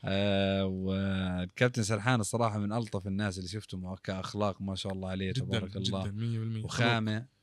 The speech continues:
Speaker 2: ما شاء الله
Speaker 1: يعني،
Speaker 2: عليه، من أحلى
Speaker 1: تبارك
Speaker 2: الأجسام.
Speaker 1: الله.
Speaker 2: ما شاء الله، جد جسمه ما شاء الله، يعني.
Speaker 1: تبارك الله، تبارك
Speaker 2: جسمه
Speaker 1: الله.
Speaker 2: جميل على المسرح.
Speaker 1: نعم.
Speaker 2: دايمًا سرحان بيكونوا مثلًا اللي جنبه أضخم منه، بس بيلفت نظرك لأنه
Speaker 1: إيه.
Speaker 2: عنده جمالية، جيناته ما شاء الله.
Speaker 1: جيناته فخمة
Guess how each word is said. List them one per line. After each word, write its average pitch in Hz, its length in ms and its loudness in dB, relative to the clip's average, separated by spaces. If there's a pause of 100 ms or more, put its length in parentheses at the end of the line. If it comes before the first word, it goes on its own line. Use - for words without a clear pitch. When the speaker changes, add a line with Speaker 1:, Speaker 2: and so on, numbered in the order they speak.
(280)
Speaker 2:
ما 95 140 0
شاء 98 160 4
الله 131 180 2
Speaker 1:
يعني، 117 40 2
Speaker 2:
عليه، 123 200 2
من 120 100 2
أحلى 135 200 2
Speaker 1:
تبارك 131 140 4
Speaker 2:
الأجسام. 127 280 4
Speaker 1:
الله. 95 380 -2
Speaker 2:
ما 131 120 0
شاء 135 300 2
الله، 131 260 0
جد 123 240 0
جسمه 131 300 6
ما 135 160 2
شاء 131 280 0
الله، 131 280 0
يعني. 113 140 2
Speaker 1:
تبارك 92 200 -4
الله، 101 200 2
تبارك 95 220 0
Speaker 2:
جسمه 156 260 6
Speaker 1:
الله. 139 40 2 (100)
Speaker 2:
جميل 143 240 4
على 117 100 0
المسرح. 107 320 2
Speaker 1:
نعم. 101 100 2
Speaker 2:
دايمًا 131 260 0
سرحان 135 640 -2 (680)
بيكونوا 156 360 4
مثلًا 135 280 4
اللي 127 180 0
جنبه 131 360 0
أضخم 127 260 -4
منه، 123 460 -4 (140)
بس - 200 -2
بيلفت 139 380 -6
نظرك 117 380 -6
لأنه 113 140 2 (280)
Speaker 1:
إيه. 147 100 6
Speaker 2:
عنده 147 140 6
جمالية، 127 920 4 (320)
جيناته 123 500 2
ما 113 120 2
شاء 107 200 -2
الله. 104 100 6
Speaker 1:
جيناته 120 420 6
فخمة 104 340 0